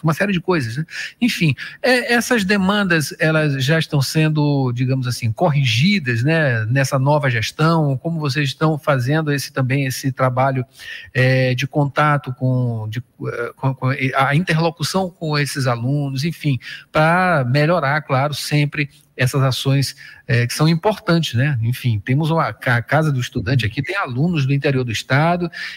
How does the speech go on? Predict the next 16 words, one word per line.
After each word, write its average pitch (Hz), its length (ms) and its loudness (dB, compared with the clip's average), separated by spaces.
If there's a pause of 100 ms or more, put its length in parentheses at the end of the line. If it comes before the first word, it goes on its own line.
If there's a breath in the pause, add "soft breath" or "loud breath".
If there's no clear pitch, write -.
e 165 140 2
que 190 160 -2
são 202 220 0
ali, 185 260 2
digamos, 180 580 2
alunos 175 720 2
especiais, 160 760 0
né? 147 120 0
Que - 80 -8
precisam 147 360 0
desse 147 220 -4
incentivo, 143 760 0
né? 147 100 -2
De 123 140 -4
tá 160 280 2
aqui. 160 540 0